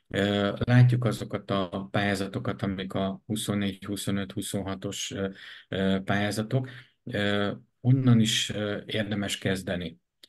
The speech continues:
Ö, én azt gondolom, hogy hátrébb kell lépni, még ezelőtt a slide előtt van egy olyan folyamat, hogy, ö, el kell gondolkodnom, mint vállalkozónak, hogy mit is szeretnék megvalósítani az elkövet-,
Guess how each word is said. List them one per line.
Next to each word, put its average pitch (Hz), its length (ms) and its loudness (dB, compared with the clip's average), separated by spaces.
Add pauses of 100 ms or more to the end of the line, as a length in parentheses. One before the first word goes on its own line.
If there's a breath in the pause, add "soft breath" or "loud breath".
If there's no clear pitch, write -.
(220 loud breath)
Ö, 104 280 2
én 120 200 6
azt 147 220 4
gondolom, 117 380 4
hogy 107 220 -4
hátrébb 104 480 -4
kell 104 160 0
lépni, 104 340 -2
még 98 180 0
ezelőtt 98 540 -6
a 98 340 0
slide 104 400 -4
előtt 101 260 -2
van 107 180 -2
egy 101 200 -4
olyan 95 220 -4
folyamat, 110 560 -2
hogy, 104 260 -4
ö, 104 180 0 (320 loud breath)
el 107 180 0
kell 101 240 -2
gondolkodnom, 104 640 0
mint 95 180 -2
vállalkozónak, 104 760 -2
hogy 104 140 -2
mit 107 200 0
is 101 80 0
szeretnék 98 500 -4
megvalósítani 104 1000 -2 (240 loud breath)
az 101 120 -6
elkövet-, 101 540 -2